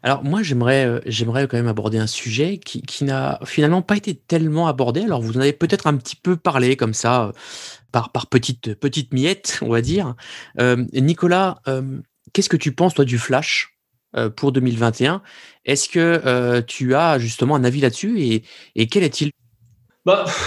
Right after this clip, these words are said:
Speaker 2: c'est, c'est quelque chose qui est assez généralisé déjà. Je pense que c'est, euh, quelque chose qu'on, qu'on va voir de plus en plus dans le futur. Je, je pense, je pense que les coûts sont en train de diminuer drastiquement et que, euh, et que c'est quelque chose qui est appelé à se généraliser, euh,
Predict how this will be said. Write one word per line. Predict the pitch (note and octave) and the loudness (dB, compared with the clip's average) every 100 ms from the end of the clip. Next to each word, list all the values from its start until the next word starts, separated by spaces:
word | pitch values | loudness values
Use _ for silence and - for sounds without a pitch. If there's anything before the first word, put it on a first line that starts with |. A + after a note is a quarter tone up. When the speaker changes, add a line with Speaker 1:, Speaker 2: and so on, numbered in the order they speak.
| E3 | -6
Speaker 2:
c'est, | - F3+ E3 | -2 2 2
c'est | - E3+ | 4 2
quelque | E3+ D#3+ | 2 2
chose | F#3+ F#3 | 2 0
qui | - D3+ D3+ | -2 0 2
est | |
assez | C#3+ C#3 E3 | 0 0 -2
généralisé | C#3 D3 C#3 C3 C#3 C3+ C#3+ | 0 0 0 0 0 0 0
déjà. | C3+ B2 C#3+ D3+ - - | 0 0 -2 -2 -8 -14
Je | B2 C3 | -4 -2
pense | C3 C#3 C#3+ C#3+ | 0 0 -2 -4
que | C3+ C3 | -4 -4
c'est, | C3 C3+ C#3 | 0 2 4
euh, | B2+ A#2+ A#2 | 4 4 4
quelque | A#2 C3+ B2+ | 2 0 0
chose | D3 D3 C#3+ | 2 2 2
qu'on, | B2 B2+ A#2+ A#2 A2+ A2+ A2+ | -2 0 0 0 -2 -4 -4
qu'on | A#2+ | -4
va | A#2+ A#2+ | 2 2
voir | A#2+ C#3+ C#3+ C3 | 4 4 4 2
de | |
plus | - C3 C3 | 0 0 0
en | C3 | 0
plus | C#3 C3+ | 0 2
dans | C3+ | 2
le | C3 | 0
futur. | B2+ B2+ C#3 C3+ | -2 -2 -2 -2
Je, | A#2 A#2+ A2+ | -2 0 0
je | A2 - | -2 -8
pense, | - A#2 | -8 -8
je | - | -2
pense | C3+ C3+ | -2 0
que | B2+ | 0
les | B2 | 0
coûts | B2 E3 E3 | 0 -2 -2
sont | D3 | 0
en | B2+ | 0
train | C3 C#3+ | 0 0
de | C3+ | 2
diminuer | C3 D3 D3+ D3 D#3 | 0 2 2 2 4
drastiquement | D3 C#3+ - D3 D3 D3 D3+ - _ - _ _ _ B2 | 2 0 -2 -6 -2 -2 -4 -18 _ -20 _ _ _ 0
et | C3 C3 | 0 0
que, | C#3+ | 2
euh, | D3 D3 C3+ B2+ A#2+ A#2 | 2 4 4 4 4 2
et | B2+ | 2
que | B2 C#3+ | 0 0
c'est | C#3+ B2+ | 0 -2
quelque | C3 | -2
chose | D3+ D3 D3 | 0 0 -2
qui | C3 B2+ | -2 0
est | |
appelé | B2 B2 D3 | 2 2 2
à | C#3 | 2
se | C3 B2+ | 0 -2
généraliser, | B2+ C3+ B2 B2+ B2+ B2 C#3 C#3+ | 0 2 2 0 -2 0 0 2
euh, | C#3 | 0